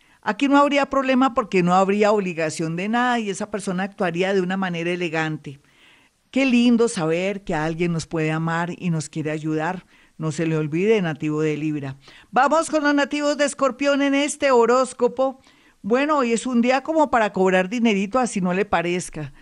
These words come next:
Usted dirá, "No, todo el mundo está sin cinco". Ay, hay gente que guarda plata. Es un día de suerte para cobrar un dinero.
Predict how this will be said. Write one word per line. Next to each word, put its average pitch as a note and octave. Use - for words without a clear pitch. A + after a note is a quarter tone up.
Usted E3+
dirá, F#3+
"No, E3+
todo E3
el F#3
mundo G#3
está G#3
sin G3+
cinco". D#3+
Ay, D3
hay G3
gente F3+
que A3+
guarda E3+
plata. A#3
Es G3
un A3
día A3+
de A#3+
suerte G3
para G3
cobrar E3+
un F#3+
dinero. A#3+